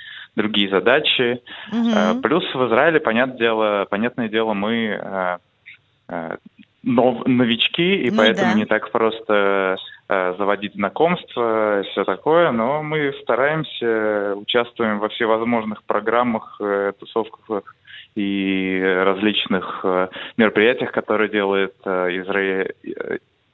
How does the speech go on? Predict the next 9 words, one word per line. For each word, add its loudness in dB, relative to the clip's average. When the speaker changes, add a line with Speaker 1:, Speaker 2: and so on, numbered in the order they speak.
Speaker 1:
ивритоязычные 2
музыканты 2
и 0
те, 2
кто 2
Speaker 2:
Мгм. 0
Speaker 1:
цабры 2
здесь. 0
Стараемся 0